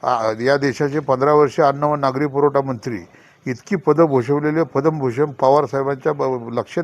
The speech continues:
ही बाब आली आणि पवार साहेबांनी ताबडतोब कदमाच्या पोरींची उमेदवारी रद्द केली व राजू खरे यांना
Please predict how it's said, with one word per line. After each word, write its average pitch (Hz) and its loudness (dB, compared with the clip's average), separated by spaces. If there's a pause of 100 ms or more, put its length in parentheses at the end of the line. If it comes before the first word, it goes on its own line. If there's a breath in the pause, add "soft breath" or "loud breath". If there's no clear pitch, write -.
ही 135 -2
बाब 127 2
आली 104 -4 (460 soft breath)
आणि 143 -2
पवार 135 4
साहेबांनी 139 0
ताबडतोब 135 0 (120)
कदमाच्या 135 -2
पोरींची 135 -6 (180)
उमेदवारी 135 0
रद्द 135 0
केली 143 -2 (480 soft breath)
व 135 6
राजू 127 2
खरे 139 4
यांना 135 2